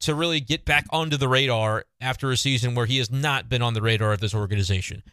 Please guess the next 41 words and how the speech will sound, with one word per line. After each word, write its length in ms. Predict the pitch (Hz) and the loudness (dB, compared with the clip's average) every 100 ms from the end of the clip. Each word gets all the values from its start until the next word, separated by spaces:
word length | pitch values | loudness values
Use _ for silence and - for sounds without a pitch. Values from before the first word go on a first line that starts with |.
| _ _ | _ _
He 120 | 113 | -6
blew 420 | 107 - 143 160 | -6 -4 0 0
it 100 | 170 | 0
in 80 | 139 | -2
spring 300 | - 151 147 | -4 -2 -2
training 360 | - 139 135 135 | 0 0 0 0
with, 240 | 123 - | -2 -4
with 200 | 123 120 | -4 -4
a 80 | 113 | -2
really 420 | 123 131 127 110 - _ _ | 0 0 0 -4 -10 _ _
kind 160 | - 120 | -4 -2
of 60 | 107 | 2
rocky 500 | 113 123 131 123 - | 2 0 -2 -4 -4
outing 480 | 113 120 123 127 127 - _ _ - | 0 0 0 0 -2 -8 _ _ -4
in 140 | 117 | -2
terms 340 | 120 123 123 113 | 0 -2 0 0
of 140 | 117 | 0
his 180 | 127 117 | 0 0
entire 560 | 117 117 120 117 113 107 - _ _ | -2 2 2 2 0 -4 -14 _ _
couple 240 | 127 120 | -4 0
of 60 | 113 | 0
months 220 | 113 117 | 0 0
down 220 | - 117 | 0 0
there 180 | 113 110 | 2 0
in 80 | 107 | 0
Jupiter. 500 | 107 107 117 120 127 _ _ _ _ _ _ - | 0 -2 0 -2 -2 _ _ _ _ _ _ -4
Didn't 200 | 139 147 | 0 2
do 140 | 147 | 2
any 140 | 147 143 | 2 2
better 300 | 135 135 135 | 2 2 2
in 120 | 127 | 2
Memphis. 440 | 127 123 131 120 - | 0 0 -2 -4 -4
Eventually, 480 | 123 123 123 131 123 | -2 0 0 0 0
they 140 | 120 | 0
recalled 600 | 120 110 127 120 117 107 | 0 -2 0 0 -2 -6
Dakota 360 | 117 - 117 107 | -6 -2 0 2
Hudson 400 | 117 107 117 113 | 0 -2 -2 -2
out 200 | 113 107 | 0 -2
of 120 | 101 | -2
basically 460 | 117 107 117 107 101 | -2 0 -2 -2 -2
necessity 720 | 98 - 123 - 117 117 | -2 0 0 0 0 0